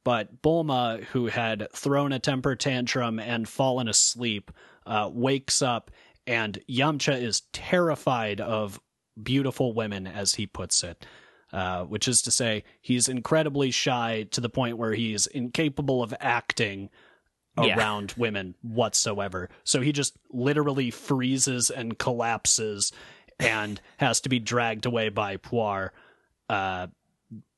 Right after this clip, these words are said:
Speaker 1: because this show is super goofy.
Speaker 2: Yeah,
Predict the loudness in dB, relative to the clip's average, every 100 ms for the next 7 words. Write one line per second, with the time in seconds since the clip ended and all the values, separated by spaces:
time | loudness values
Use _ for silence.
0 | _ -20 -8 0 2 2 0 0 0 0
1 | 0 0 0 2 2 0 -4 -8 -6 -6
2 | -4 -6 -6 -10 -18 -20 -18 -4 -2 0